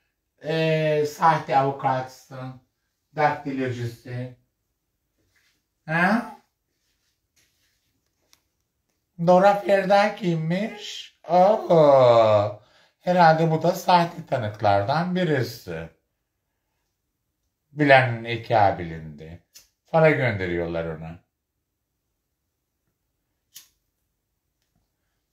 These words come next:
Şunu dava et, bunu dava et. Sesim geliyor mu, boşuna mı konuşuyorum?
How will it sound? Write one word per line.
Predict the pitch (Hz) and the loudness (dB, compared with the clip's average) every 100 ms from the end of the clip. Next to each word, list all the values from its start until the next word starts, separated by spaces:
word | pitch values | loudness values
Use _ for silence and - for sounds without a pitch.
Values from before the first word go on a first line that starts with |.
| _ | _
Şunu | - 170 151 123 | -6 -2 0 4
dava | 113 104 90 85 80 | 6 6 2 -2 -4
et, | 104 135 - | -8 -12 -12
bunu | 151 143 107 | -10 -8 -4
dava | 101 92 82 76 | -2 -2 -4 -8
et. | 78 - _ _ _ _ _ _ | -18 -20 _ _ _ _ _ _
Sesim | - 156 151 190 175 | -8 -6 -4 -2 4
geliyor | 170 180 202 | 4 4 2
mu, | 214 | 2
boşuna | 170 - 165 165 | 2 0 2 2
mı | 127 104 | 0 -4
konuşuyorum? | 101 87 - 90 80 76 80 | -8 -10 -14 -14 -16 -16 -20